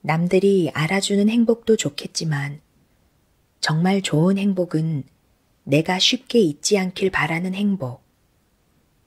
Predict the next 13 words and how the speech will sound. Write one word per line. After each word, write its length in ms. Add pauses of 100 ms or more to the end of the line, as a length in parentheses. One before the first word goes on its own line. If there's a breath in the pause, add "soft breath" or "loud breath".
(1080)
인기 360
많은 680
단팥 400
크림빵을 640
득템했다고 960 (640)
인스타그램에 760
올리는 500
것도 680
행복이겠지만 1080 (1400)
동그랗고 920
폭신폭신한 1000 (100)
단팥 460
크림빵처럼 920